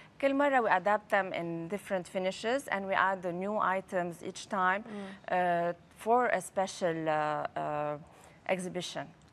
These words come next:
Speaker 2: لقيتي إنه بلبنان هلا ال-، شفنا ديزاينز تبعك.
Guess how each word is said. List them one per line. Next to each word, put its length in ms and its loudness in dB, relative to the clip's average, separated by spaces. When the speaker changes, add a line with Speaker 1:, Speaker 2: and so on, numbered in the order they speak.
Speaker 2:
لقيتي 280 -2
إنه 100 0
بلبنان 680 0
هلا 260 0
ال-، 360 0
شفنا 340 -2
ديزاينز 520 -4
تبعك. 400 2